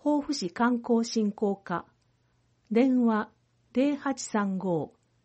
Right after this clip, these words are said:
二五の四五四七。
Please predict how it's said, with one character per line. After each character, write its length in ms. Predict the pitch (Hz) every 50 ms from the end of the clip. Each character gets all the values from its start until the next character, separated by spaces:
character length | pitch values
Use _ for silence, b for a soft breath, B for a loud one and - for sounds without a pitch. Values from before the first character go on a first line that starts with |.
| _ _ _ -
二 240 | 247 262 277 285 285
五 260 | 254 269 262 247 196
の 300 | 175 156 147 143 139 - _ _ _ _ _ _ _ -
四 260 | 226 254 277 277 277
五 260 | 269 277 269 226 190
四 240 | 165 165 180 196 196 190
七。 440 | 190 190 190 175 156 135 135 -